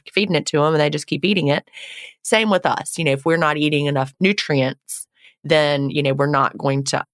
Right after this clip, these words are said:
hear that we've had enough to eat. But my point is that your signals are all out of whack 'cause you're still early on. So give it some time. You know, you're going to be hungrier during the fast now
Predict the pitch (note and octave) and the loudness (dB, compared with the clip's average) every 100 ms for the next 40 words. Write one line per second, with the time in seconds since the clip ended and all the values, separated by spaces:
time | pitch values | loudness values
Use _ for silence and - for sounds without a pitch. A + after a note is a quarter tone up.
0 | _ - D#3+ C#3 - C3 C#3 B2 A#2 A#2+ | _ -2 0 2 0 -2 -2 -2 -4 -4
1 | - F2+ - - - - - - A3 F#3+ | -6 -6 -8 -10 -20 -20 -20 -2 2 2
2 | - _ - F3 F3 - F#4+ C4 G3 - | -2 _ -2 0 0 -2 0 2 0 0
3 | E3 D3 C#3+ C3+ C3+ C#3 _ _ _ _ | -2 0 0 2 2 -2 _ _ _ _
4 | _ _ _ _ _ _ E3+ A#3+ C4 - | _ _ _ _ _ _ 0 2 2 0
5 | G#3+ F3 E3 D#3+ F#3 G#3 G#3 E3+ D3 C#3+ | 0 0 2 4 4 2 2 0 0 0
6 | - E3+ D#3+ D3 F3 E3 - D3+ C3 - | -4 -4 -2 -2 0 0 0 0 0 -2
7 | A2 G1+ - - _ _ - - - F3 | -4 -6 -8 -14 _ _ -20 -6 0 2
8 | F#3 G3 G#3 - E3 - A#2+ - - - | 2 0 -2 -4 -6 -6 -6 -6 -10 -14
9 | - - F#3 D#3 C#3+ D3 - _ _ _ | -20 -4 0 2 0 -4 -12 _ _ _
10 | _ _ _ - F3 D#3+ F3 A3 G#3+ G#3 | _ _ _ 0 2 2 0 0 0 -2
11 | G3+ F3+ F3+ F3+ F3 E3+ E3 D3 C#3 C#3 | 0 0 0 2 2 2 2 0 0 -2
12 | D3 C3+ C3+ C#3 - - - - - _ | -2 0 0 -2 -4 -8 -8 -12 -12 _
13 | _ _ _ - C#3+ C3+ C#3+ F3 F#3 | _ _ _ -6 -2 0 0 -2 -4